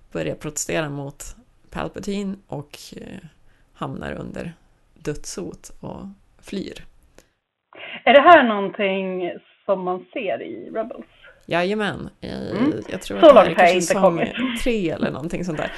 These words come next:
Speaker 2: <laughs> Ja,
Speaker 1: Nej, och det är det här
Speaker 2: okej.
Speaker 1: som är så intressant, för att man trodde ju som sagt att det redan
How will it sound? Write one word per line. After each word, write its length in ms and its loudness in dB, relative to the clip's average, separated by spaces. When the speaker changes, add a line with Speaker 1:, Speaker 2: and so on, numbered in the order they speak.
Speaker 2:
<laughs> 140 -18
Ja, 60 -2
Speaker 1:
Nej, 120 8
och 60 4
det 60 2
är 40 4
det 60 6
här 100 2
Speaker 2:
okej. 80 4
Speaker 1:
som 140 0
är 40 0
så 140 -2
intressant, 500 -2
för 120 -2
att 180 -4
man 180 -2
trodde 280 -4
ju 80 -2
som 120 -6
sagt 280 -6
att 320 -10
det 220 -2
redan 400 -2